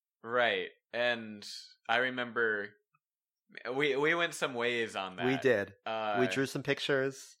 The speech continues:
Speaker 1: yeah,
Speaker 2: There were a
Speaker 1: we
Speaker 2: lot of
Speaker 1: had this,
Speaker 2: lines
Speaker 1: like,
Speaker 2: on the picture, a lot of
Speaker 1: yeah.
Speaker 2: tree branches.
Speaker 1: Yeah, and then we talked about how, um, because of my, like, transfer between universes thing being different, um, or,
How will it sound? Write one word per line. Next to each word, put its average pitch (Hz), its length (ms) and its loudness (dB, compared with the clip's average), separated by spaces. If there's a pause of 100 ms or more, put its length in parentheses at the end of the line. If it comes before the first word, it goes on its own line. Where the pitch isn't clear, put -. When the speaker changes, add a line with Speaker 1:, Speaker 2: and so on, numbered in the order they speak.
(120)
Speaker 1:
yeah, 127 360 6
Speaker 2:
There 127 100 4
were 127 60 8
a 120 40 8
Speaker 1:
we 117 40 6
Speaker 2:
lot 131 120 12
of 135 60 10
Speaker 1:
had 123 80 8
this, 123 80 10
Speaker 2:
lines 127 360 10
Speaker 1:
like, 113 40 -8
Speaker 2:
on 135 80 4
the 117 80 -2
picture, 123 460 0
a 117 40 0
lot 113 160 4
of 110 180 2
Speaker 1:
yeah. 135 260 6
Speaker 2:
tree 101 80 2
branches. 120 680 0 (220)
Speaker 1:
Yeah, 139 340 6
and 135 220 2
then 151 140 -2
we 151 140 -4
talked 139 320 2
about 117 360 2
how, 110 680 0 (580)
um, 104 640 -2 (200)
because 127 400 -6
of 123 120 -12
my, 120 220 0
like, 113 300 2 (360)
transfer 113 720 -4
between 104 960 -12 (160)
universes 107 720 -10 (100)
thing 95 380 -10
being 95 260 -12
different, 92 480 -10 (1200)
um, 90 560 -8
or, 95 240 -4